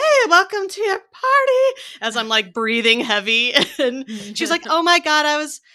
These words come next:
Speaker 1: so worried that you were gonna say, think I was late." And I was like, "Nope, you're good. You're ahead of time according to me. You're an hour early." <laughs> So, so
Speaker 2: <laughs>
Speaker 1: it's all good. But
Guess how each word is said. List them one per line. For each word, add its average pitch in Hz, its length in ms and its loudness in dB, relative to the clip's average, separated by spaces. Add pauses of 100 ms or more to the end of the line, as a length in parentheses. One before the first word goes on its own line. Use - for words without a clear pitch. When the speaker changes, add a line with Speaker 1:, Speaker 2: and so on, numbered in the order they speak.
(100)
Speaker 1:
so 302 300 -6
worried 294 480 -2
that 269 160 -2
you 269 160 -8
were 277 120 -8
gonna 269 200 -6
say, 254 420 -10 (200)
think 285 200 0
I 254 120 4
was 254 200 -6
late." 247 320 -2
And 247 80 -8
I 247 40 -4
was 240 80 -6
like, 269 240 -4
"Nope, 508 500 2
you're 403 240 -4
good. 392 400 -2
You're 370 220 -2 (260)
ahead 220 340 -2
of 330 140 -8
time 254 480 0
according 240 440 -6
to 214 100 -14
me. 269 340 -8
You're 214 120 -4
an 185 60 -4
hour 214 380 2
early." 269 240 -2
<laughs> - 60 -16 (420)
So, - 600 -4
so - 500 -4
Speaker 2:
<laughs> 254 540 2 (600)
Speaker 1:
it's 208 220 -14
all 254 540 2
good. 220 600 -2
But 190 280 -2